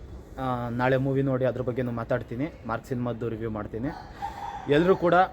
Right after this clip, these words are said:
ಎರಡು ಸಿನಿಮಾನೂ ನೋಡಿ, ಫಾರ್ಟಿ ಫೈವ್ನೂ ನೋಡಿ, ಮಾರ್ಕ್ನೂ ನೋಡಿ. ಆ, ಈಗ ಪ್ರಚಲಿತವಾಗಿ ನಡೀತಿರೋ ಹಾಗೆ,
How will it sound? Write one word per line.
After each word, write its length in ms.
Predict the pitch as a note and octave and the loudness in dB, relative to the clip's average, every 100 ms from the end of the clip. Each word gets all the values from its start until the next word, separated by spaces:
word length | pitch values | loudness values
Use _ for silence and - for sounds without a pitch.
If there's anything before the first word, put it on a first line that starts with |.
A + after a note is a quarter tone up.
| - - | -2 -2
ಎರಡು 200 | C#3 E3+ | 2 2
ಸಿನಿಮಾನೂ 380 | F3 E3 D#3 D#3 | 0 0 2 2
ನೋಡಿ, 240 | D3+ D3+ | 2 0
ಫಾರ್ಟಿ 280 | D3+ C#3+ C#3+ | 2 0 0
ಫೈವ್ನೂ 280 | C#3+ D3+ D3+ | 0 2 2
ನೋಡಿ, 440 | D3+ D3+ E3 E3+ C#3+ | 2 4 4 2 0
ಮಾರ್ಕ್ನೂ 460 | C#3 C#3+ - D3+ | 0 0 0 0
ನೋಡಿ. 300 | C#3 C3 E3+ - - - - - - | 2 0 -2 -6 -18 -20 -20 -20 -10
ಆ, 60 | B2 A#2+ A#2 A2 A2 G#2+ - - - - - - - | -8 -6 -6 -6 -8 -10 -14 -16 -16 -16 -16 -16 -4
ಈಗ 240 | C3+ C#3 C3 | 0 4 4
ಪ್ರಚಲಿತವಾಗಿ 960 | B2+ - - C3 C3 D3 D#3 D3+ D3+ | 4 0 -8 -2 0 2 0 4 2
ನಡೀತಿರೋ 420 | C#3 C3 C#3+ D3 C#3+ | 4 2 2 4 6
ಹಾಗೆ, 280 | C#3 D3 | 4 4